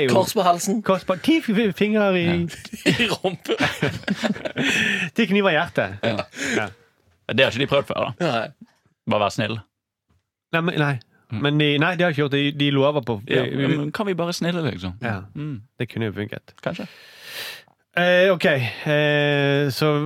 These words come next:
Speaker 1: jeg husker ikke helt hva vi endte opp med der.
Speaker 3: Ja, nå, men du tar en penn i rumpen.
Speaker 1: Ja, det er et eller annet sånt.
Speaker 2: Du har
Speaker 3: Ja,
Speaker 2: en
Speaker 3: det.
Speaker 2: penn i rumpen, ja,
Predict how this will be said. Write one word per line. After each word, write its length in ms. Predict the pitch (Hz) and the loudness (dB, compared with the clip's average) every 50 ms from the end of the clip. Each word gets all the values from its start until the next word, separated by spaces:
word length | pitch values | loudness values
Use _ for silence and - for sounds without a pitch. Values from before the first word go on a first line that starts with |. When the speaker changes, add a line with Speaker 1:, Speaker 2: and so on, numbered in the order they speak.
| 147 | -4
Speaker 1:
jeg 400 | - 156 160 160 160 156 156 151 | -8 -10 -10 -10 -10 -6 -4 -4
husker 180 | 127 - - 165 | -2 -2 -2 0
ikke 80 | 123 147 | 0 0
helt 160 | 143 127 - | 0 0 0
hva 80 | 143 | 0
vi 80 | 143 147 | 2 2
endte 240 | 139 135 131 - 143 | 2 0 0 0 0
opp 140 | 135 - - | 0 0 -2
med 80 | 120 117 | -2 -2
der. 160 | 117 113 110 | -2 -2 -2
Speaker 3:
Ja, 120 | - 113 131 | -2 0 0
nå, 80 | 127 117 | 0 2
men 380 | 120 135 135 131 127 120 113 107 | 2 2 2 2 0 0 0 0
du 140 | 101 113 117 | -2 -2 0
tar 460 | - 110 104 104 104 101 98 95 95 | 2 2 2 4 2 2 0 0 -2
en 140 | 98 98 95 - | -2 -2 -2 -2
penn 160 | 95 98 98 | -2 -2 0
i 80 | 98 | -2
rumpen. 440 | 98 110 104 104 - - 110 107 - - - - - | -2 -4 -4 -4 -6 -6 -6 -6 -6 -10 -10 -8 -4
Speaker 1:
Ja, 160 | - 156 170 | 0 2 4
det 80 | 180 196 | 6 6
er 60 | 196 | 6
et 80 | 175 - | 6 4
eller 140 | - 170 165 | 4 4 4
annet 100 | 160 139 | 2 2
sånt. 160 | 151 135 117 | 2 2 2
Speaker 2:
Du 60 | - | 2
har 80 | 123 117 | 2 4
Speaker 3:
Ja, 60 | 110 107 | 4 2
Speaker 2:
en 80 | 107 110 | 2 2
Speaker 3:
det. 60 | 107 | 0
Speaker 2:
penn 120 | 107 104 104 | 0 0 -2
i 20 | |
rumpen, 300 | 98 98 - - 98 - | -4 -4 -6 -6 -6 -2
ja, 80 | 101 104 | -2 0